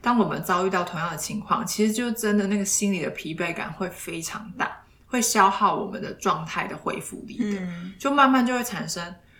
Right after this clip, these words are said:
Speaker 1: ，“怎么又来了？都那么多次了，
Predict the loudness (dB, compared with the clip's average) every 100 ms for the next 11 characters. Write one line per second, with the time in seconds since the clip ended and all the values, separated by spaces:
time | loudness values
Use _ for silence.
0 | -20 -4 -2 2 6 6 6 -4 -6 -10
1 | -10 -14 -20 -20 _ -2 8 10 10 6
2 | 2 0 -2 -2 -2 -2